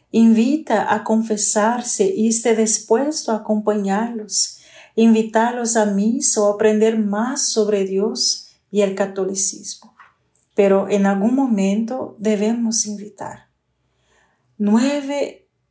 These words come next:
ven-, una ventaja, recuerda, Dios está en control y Él ama a las personas que amamos más que a nosotros. Podrías decir, "No, pero no entiendes.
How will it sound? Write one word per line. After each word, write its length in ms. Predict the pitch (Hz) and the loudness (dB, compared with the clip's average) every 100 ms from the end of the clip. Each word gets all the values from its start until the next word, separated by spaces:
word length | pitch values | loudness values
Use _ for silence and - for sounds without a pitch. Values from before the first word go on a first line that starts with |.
| - | -4
ven-, 560 | 226 226 226 - - | 2 4 2 0 -16
una 360 | - 233 240 240 | -6 -4 0 0
ventaja, 1000 | 220 214 202 - 262 262 233 190 - _ _ | 2 2 0 -2 -2 -2 -4 -4 -8 _ _
recuerda, 1000 | 202 220 226 - 254 254 185 196 190 _ _ _ _ _ _ _ | -4 -4 -4 -2 -2 -2 -6 -8 -10 _ _ _ _ _ _ _
Dios 680 | 196 196 226 277 294 - - | -4 2 2 2 2 0 0
está 580 | 226 214 - - 233 247 | -2 0 0 0 -2 2
en 140 | 220 202 | 0 0
control 680 | 190 185 190 202 185 190 - _ _ _ | -2 -4 -6 -4 -4 -8 -14 _ _ _
y 260 | - 208 202 | -2 -2 2
Él 220 | 220 220 - | 2 2 0
ama 320 | 240 269 269 | -2 0 2
a 40 | 226 | 2
las 240 | 220 - | 0 0
personas 680 | 220 202 - 247 277 262 - | -2 0 -2 -4 -4 -4 0
que 140 | 220 | 2
amamos 540 | 202 202 226 233 226 214 | 2 0 -2 -2 -4 -2
más 440 | 202 240 285 - | -2 -2 -2 0
que 100 | 214 | 0
a 40 | 190 | 0
nosotros. 1000 | 180 180 113 - - 220 - - - - - - _ - - | -2 -6 -8 -12 -18 -10 -6 -6 -8 -20 -20 -20 _ -20 -10
Podrías 400 | - 226 247 240 | 0 2 2 0
decir, 420 | 226 226 - 226 208 | 2 2 2 2 0
"No, 540 | 208 220 277 302 254 | 2 2 2 0 0
pero 180 | 226 233 | -2 0
no 80 | 254 | 0
entiendes. 1080 | 277 - 233 262 339 330 185 - - - | -2 -4 -4 -2 -2 -4 -6 -4 -6 -8